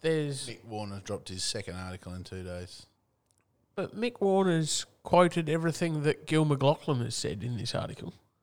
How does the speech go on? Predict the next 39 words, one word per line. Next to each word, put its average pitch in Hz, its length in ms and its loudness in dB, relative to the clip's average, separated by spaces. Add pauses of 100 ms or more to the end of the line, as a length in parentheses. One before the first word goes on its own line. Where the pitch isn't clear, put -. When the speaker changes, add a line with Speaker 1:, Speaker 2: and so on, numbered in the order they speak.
(1300)
Speaker 1:
Yet, 175 240 0 (380)
there 165 140 -2
wasn't 170 320 8
a - 20 2
quote 151 360 6
from 123 220 -2
Gil 120 420 2 (200)
in 135 80 2
the 127 120 6
article. 110 320 2 (280)
Mick 170 100 2
Warner 160 260 8
didn't 143 280 2
speak - 260 4
to - 80 -4
Gil 71 220 -2 (260)
about 127 220 6
the 90 120 0
article. - 320 -6 (2500)
Speaker 2:
So, - 160 -4
I 92 260 -2
wonder 98 260 -2
where 98 160 2
he 95 140 -2
gets, - 400 -4
uh, 90 280 0 (1700)
he's 90 160 -20
very 120 180 0
confident 104 500 -2
in 95 100 -2
quoting 104 420 -2
things 95 260 -6
that 95 80 -6
were 82 80 -6
said 101 240 -4
in 95 160 -4
a 92 60 -4
secret 98 380 -6
meeting. 87 420 -6